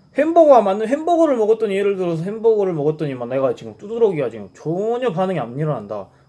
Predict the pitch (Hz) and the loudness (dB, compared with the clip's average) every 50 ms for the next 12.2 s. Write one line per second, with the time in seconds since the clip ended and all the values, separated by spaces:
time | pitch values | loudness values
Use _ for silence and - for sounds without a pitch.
0 | _ - - 170 123 107 147 208 262 269 262 262 202 165 143 131 117 - 214 240 | _ -6 -4 -4 -4 -4 -6 -6 -6 -6 -4 -4 -6 -4 -4 -6 -4 -2 -2 -2
1 | 226 220 226 247 247 240 240 220 220 196 165 160 208 220 208 175 180 185 185 180 | 0 -2 -2 -2 -2 0 0 2 2 2 2 4 4 4 2 0 -2 -4 -4 -4
2 | 175 165 151 143 147 147 147 151 147 123 107 - - - - _ _ _ - 254 | -4 -4 -6 -6 -6 -6 -4 -2 -2 -4 -4 -8 -14 -20 -20 _ _ _ -12 -6
3 | 269 277 277 269 269 254 233 170 151 156 170 160 151 143 156 151 143 127 120 110 | -2 -2 0 0 0 0 0 0 0 0 -2 -2 -2 -4 -4 -8 -8 -8 -10 -10
4 | 123 170 220 240 247 247 240 233 233 262 277 302 320 320 302 285 262 254 254 - | -10 -10 -12 -12 -14 -14 -14 -12 -12 -10 -6 -4 -2 -2 -2 -2 -2 -4 -4 -4
5 | 233 214 202 180 185 185 185 180 175 175 160 135 123 - - 233 233 269 262 254 | -4 -2 -2 0 0 -2 -2 -2 -2 -2 -4 -4 -6 -8 -10 -4 -2 -2 0 2
6 | 240 214 175 147 147 147 127 113 117 135 160 160 131 117 107 - - 110 104 98 | 0 0 2 2 2 0 -2 -4 -4 -6 -6 -8 -8 -12 -16 -16 -18 -18 -18 -16
7 | - - 202 190 214 220 220 196 147 123 113 120 123 127 123 135 131 110 - - | -14 -12 -6 -4 -4 -4 -2 -2 -2 -4 -4 -4 -8 -8 -8 -8 -10 -10 -10 -12
8 | 226 262 254 214 151 135 135 135 120 107 104 - - _ _ _ _ - _ _ | -12 -10 -6 -6 -6 -6 -6 -8 -8 -10 -12 -14 -16 _ _ _ _ -20 _ _
9 | _ _ _ 185 208 202 202 254 302 302 294 269 254 254 240 226 220 220 208 196 | _ _ _ 0 0 2 2 0 0 2 2 4 4 6 4 4 4 4 2 -2
10 | 180 190 185 175 165 165 233 240 240 233 226 233 233 - 220 202 190 - 175 156 | -2 -2 -2 -2 -2 -4 -2 0 0 0 -2 -4 -8 -6 -4 -4 -4 -2 -4 -4
11 | - - - _ _ 151 135 - - - - - - 175 160 127 - 127 135 147 | -6 -6 -12 _ _ -12 -12 -12 -12 -16 -18 -12 -6 -6 -6 -4 -4 -4 -4 -4
12 | 147 135 135 - | -4 -6 -6 -10